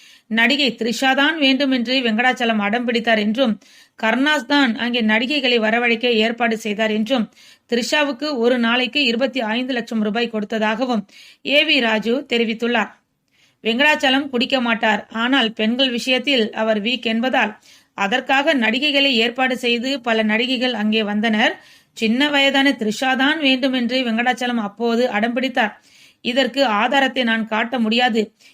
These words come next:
இதெல்லாம் நடந்தது, இதற்கெல்லாம் ஏற்பாடு செய்ததே அவர்தான்" என்று கட்சியின் பொதுச் செயலாளர் பெயரை கூறி பரபரப்பையும் ஏற்படுத்தியுள்ளார். இந்த வீடியோ தற்பொழுது இணையதளத்தில் வெளியாகி அதிர்ச்சியை உண்டாக்கியுள்ளது.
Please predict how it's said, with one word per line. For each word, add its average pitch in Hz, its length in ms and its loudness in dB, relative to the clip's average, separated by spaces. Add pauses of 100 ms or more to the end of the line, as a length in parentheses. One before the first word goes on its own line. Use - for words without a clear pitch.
இதெல்லாம் 233 480 0
நடந்தது, 254 640 0
இதற்கெல்லாம் 233 560 -2
ஏற்பாடு 240 380 0
செய்ததே 226 500 0
அவர்தான்" 233 540 0
என்று 220 440 0 (320)
கட்சியின் 262 520 0
பொதுச் 233 240 -6
செயலாளர் 226 460 0
பெயரை 226 380 0
கூறி 226 340 -2
பரபரப்பையும் 226 760 -2
ஏற்படுத்தியுள்ளார். 226 800 0 (440)
இந்த 277 340 0
வீடியோ 254 420 0
தற்பொழுது 233 600 0
இணையதளத்தில் 226 640 -2
வெளியாகி 220 680 0
அதிர்ச்சியை 240 760 -2
உண்டாக்கியுள்ளது. 226 720 -2